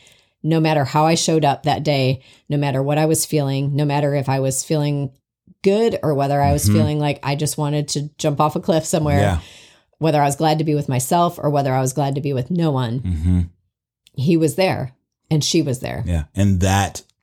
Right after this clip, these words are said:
Speaker 2: is how the transformation started,
Speaker 1: Mm-hmm.
Speaker 2: was the, the experience of knowing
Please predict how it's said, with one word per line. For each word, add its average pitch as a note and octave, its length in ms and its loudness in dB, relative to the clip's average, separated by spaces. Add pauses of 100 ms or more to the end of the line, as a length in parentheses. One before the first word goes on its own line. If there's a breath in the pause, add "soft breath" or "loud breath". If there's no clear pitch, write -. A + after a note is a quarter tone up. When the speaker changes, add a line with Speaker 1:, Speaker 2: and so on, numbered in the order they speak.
(220)
Speaker 2:
is G2+ 160 2
how F#2 120 2
the E2+ 60 0
transformation D#2 720 -2
started, C#2+ 420 -4 (180)
Speaker 1:
Mm-hmm. C#3 480 0
Speaker 2:
was E2+ 260 2
the, D#2+ 360 0 (580)
the F2+ 140 -2
experience D#2+ 720 -2
of E2+ 80 -2
knowing F2 480 2